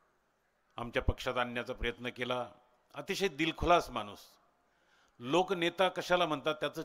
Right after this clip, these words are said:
चित्र आज पाहायला मिळतं. गेले तीन साडेतीन तास या ठिकाणी तुम्ही बसलेले आहात आणि आपल्या नेत्याबद्दलची स्तुती. प्रत्येकजण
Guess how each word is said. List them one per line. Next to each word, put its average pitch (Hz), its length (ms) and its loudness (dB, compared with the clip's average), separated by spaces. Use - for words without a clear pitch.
चित्र 175 220 -2
आज 147 180 2
पाहायला 131 320 0
मिळतं. 127 340 -6
गेले 135 220 0
तीन 160 400 -10
साडेतीन 131 540 -2
तास 143 320 4
या 139 60 4
ठिकाणी 139 360 0
तुम्ही 135 220 -6
बसलेले 139 480 0
आहात 143 160 8
आणि 143 120 -2
आपल्या 147 260 2
नेत्याबद्दलची 165 720 2
स्तुती. - 540 0
प्रत्येकजण 165 640 2